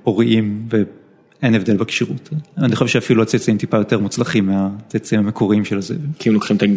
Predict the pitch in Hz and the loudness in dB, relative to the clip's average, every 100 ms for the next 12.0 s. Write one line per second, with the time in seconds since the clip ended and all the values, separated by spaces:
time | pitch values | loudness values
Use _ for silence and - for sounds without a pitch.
0 | - - 107 113 110 107 - 113 110 110 | -2 -4 0 2 0 -2 -4 -2 -2 -2
1 | - - - - 104 107 104 113 101 110 | -4 -8 -8 -2 2 4 4 2 4 4
2 | 104 107 101 120 120 127 127 123 113 - | 4 2 2 0 2 2 0 0 -4 -14
3 | - 170 - 196 160 135 120 117 113 113 | -12 -10 0 2 2 0 -2 -2 -2 -4
4 | - 127 - 113 104 117 - _ - 113 | -6 -8 0 2 2 -2 -12 _ 0 4
5 | 123 135 113 110 123 127 165 - - - | 6 6 4 4 4 2 0 -4 -20 -20
6 | _ - _ _ _ _ _ _ _ - | _ -20 _ _ _ _ _ _ _ -2
7 | 117 - - - _ _ _ - 107 160 | -2 -2 -20 -20 _ _ _ -6 0 0
8 | 190 147 95 98 - 139 127 127 - 120 | 2 2 2 0 0 0 2 2 2 2
9 | 107 117 123 - 110 107 107 - 117 107 | 2 2 0 2 2 2 0 -2 -2 0
10 | 104 98 - 107 - 110 104 101 98 107 | -2 -2 -4 -8 -2 0 2 2 0 0
11 | 113 117 104 - 117 95 120 113 113 | 2 2 0 0 -6 -4 -4 -2 -2